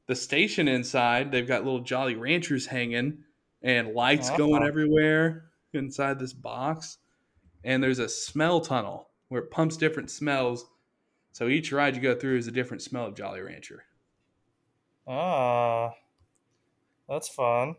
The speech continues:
Speaker 2: <laughs>
Speaker 1: Let's pre-, let's pretend like you already got the boomerang credit. I know you don't have it. But let's pretend like you do. Would you re-ride this after you have the credit?
Speaker 2: Wait.
Speaker 1: Is,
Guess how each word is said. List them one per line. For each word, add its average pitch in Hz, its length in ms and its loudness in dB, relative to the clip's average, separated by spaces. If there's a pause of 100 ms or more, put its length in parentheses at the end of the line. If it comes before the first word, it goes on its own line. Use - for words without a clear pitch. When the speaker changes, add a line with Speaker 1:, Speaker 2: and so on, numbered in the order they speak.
(140)
Speaker 2:
<laughs> - 180 -10
Speaker 1:
Let's 277 160 6
pre-, 262 220 6 (360)
let's 196 160 0
pretend 220 340 2
like 190 160 2
you 165 100 4
already 156 200 6
got 131 220 6
the 127 60 -4
boomerang 117 420 -6
credit. 90 380 -12 (100)
I 127 60 -8
know 139 100 0
you 151 100 2
don't 127 140 -2
have 117 220 -2
it. 107 140 -10 (1160)
But 127 80 -2
let's 151 120 2
pretend 156 480 2
like 120 160 2
you 120 100 -2
do. 107 340 -4 (720)
Would 196 240 2
you 214 400 0
re-ride 135 800 -2
this 104 340 -10 (160)
after 117 300 -8
you 117 140 -6
have 104 160 -8
the 101 80 -16
credit? - 520 -16 (1700)
Speaker 2:
Wait. 147 300 -2
Speaker 1:
Is, 139 120 -4